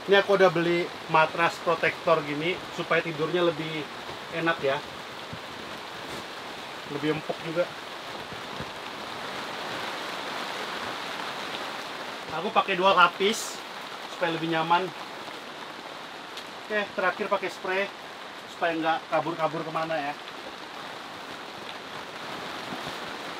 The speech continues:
Wuh. Yeay. Ah.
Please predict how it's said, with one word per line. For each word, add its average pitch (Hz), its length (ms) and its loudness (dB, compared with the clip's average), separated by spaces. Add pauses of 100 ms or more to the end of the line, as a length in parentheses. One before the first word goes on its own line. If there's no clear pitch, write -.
(1800)
Wuh. 466 320 10 (1120)
Yeay. 240 240 4 (1800)
Ah. 233 460 6